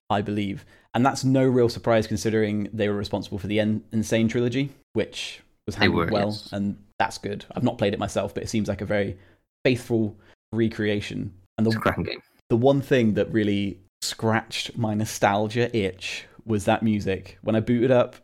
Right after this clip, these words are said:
Speaker 1: the reviews and I was watching them and you hear Guerrilla Radio, I was like, "Oh man,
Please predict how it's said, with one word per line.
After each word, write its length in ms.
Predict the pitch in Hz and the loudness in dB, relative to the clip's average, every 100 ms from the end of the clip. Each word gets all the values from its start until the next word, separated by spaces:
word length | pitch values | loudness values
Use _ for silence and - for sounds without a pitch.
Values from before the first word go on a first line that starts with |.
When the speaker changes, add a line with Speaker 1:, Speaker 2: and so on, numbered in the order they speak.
| _ | _
Speaker 1:
the 280 | 117 113 113 | 4 6 6
reviews 400 | 113 123 120 110 | 2 2 4 2
and 60 | 101 | 2
I 20 | |
was 100 | 107 | 0
watching 340 | 110 - 107 98 | 0 0 0 -2
them 200 | 95 101 | -2 -2
and 120 | 104 | 0
you 100 | 101 | 2
hear 300 | 107 104 101 | 2 2 0
Guerrilla 360 | 101 107 110 | -2 0 2
Radio, 520 | 117 107 98 95 92 92 - _ _ _ | 4 2 0 -4 -6 -10 -18 _ _ _
I 20 | |
was 140 | 104 98 | -6 -4
like, 260 | 95 - - | -4 -6 -6
"Oh 160 | 104 107 | 0 4
man, 540 | 110 101 95 98 95 | 4 4 0 -4 -6